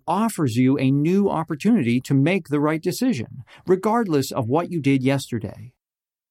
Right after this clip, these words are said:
Number five, don't look for answers in a new exercise routine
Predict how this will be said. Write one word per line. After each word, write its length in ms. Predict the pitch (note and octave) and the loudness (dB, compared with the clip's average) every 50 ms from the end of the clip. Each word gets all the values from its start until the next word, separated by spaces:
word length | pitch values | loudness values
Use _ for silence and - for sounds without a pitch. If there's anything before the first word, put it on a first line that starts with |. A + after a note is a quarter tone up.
| _ _ _ _ | _ _ _ _
Number 260 | - C3+ C#3 D3 C#3+ C#3 | -2 0 2 2 2 0
five, 640 | - - F3 D#3+ A#2+ - - - - - - - _ _ _ _ _ _ | 0 -2 -2 -2 -2 -4 -8 -14 -20 -20 -20 -20 _ _ _ _ _ _
don't 340 | A#2+ - E3 D#3+ F#3+ G#3 - | -4 0 0 2 2 0 0
look 200 | F#3+ G3+ F#3+ - | 0 0 0 0
for 160 | - - F3 - | -2 -6 -6 -2
answers 520 | D3 D3+ D3 D3 C#3 - D3+ D3 C#3 C3 | 0 0 0 0 0 0 0 0 0 0
in 160 | - B2+ A#2+ | -2 -2 0
a 40 | A2 | 2
new 280 | A2 A2 B2+ F3 G#3+ G#3+ | 2 2 4 4 2 2
exercise 540 | - - - - F3+ - F#3 E3+ E3 D3+ D3+ | 0 -2 -6 -8 -6 -6 -4 -4 -4 -4 -4
routine 500 | D#3 C3+ - D#3 D3 C#3 C#3+ C#3+ D3 | -6 -4 -4 -2 0 0 0 0 -2